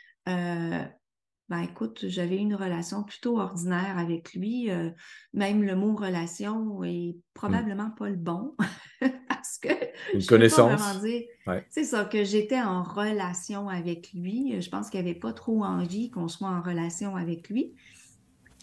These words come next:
Speaker 1: Euh, et là, j'étais frustrée, puis, euh, je, je, je ronchonnais, tu sais, à me dire, « Ouais, mais pourquoi on vit ça, puis que j'ai pas vécu une, une belle relation avec ce grand-père-là ? »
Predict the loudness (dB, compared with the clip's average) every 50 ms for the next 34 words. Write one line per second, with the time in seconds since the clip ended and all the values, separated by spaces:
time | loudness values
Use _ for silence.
0 | -20 -20 -20 _ _ _ -2 -2 0 0 2 2 0 0 0 0 -2 -2 -2 0
1 | 2 2 2 2 -2 -6 -6 -6 -6 -6 -6 -4 -6 -4 -4 -6 -8 -4 -2 -2
2 | -2 -2 -4 -6 -6 -4 -2 0 0 0 0 0 -2 -4 -6 -10 -20 -20 _ _
3 | _ -20 -20 -16 -14 -12 -10 -8 -6 -6 -6 -6 -6 -6 -4 -4 0 0 2 0
4 | 0 0 0 2 2 4 4 4 2 2 0 -2 -2 -2 0 0 0 0 0 0
5 | 0 -2 -2 -2 0 2 2 2 0 -2 -2 -2 -2 -2 -2 -4 -6 -6 -6 -6
6 | -6 -8 -10 -10 -6 -4 -2 -2 0 0 -2 -2 -2 -4 -4 -4 -2 -2 -2 -2
7 | -4 -8 -10 -6 -2 -2 0 0 0 -2 -2 0 -2 -2 -2 -2 -4 -4 -4 -4
8 | -2 0 0 0 0 0 -2 -2 -2 -2 -2 -2 -2 -2 0 0 0 0 0 0
9 | 0 -2 -2 -2 -4 -4 -6 -8 -8 -6 -4 -6 -6 -4 -4 -6 -6 -4 -6 -6
10 | -6 -4 -4 -6 -4 -4 -4 -4 -4 -6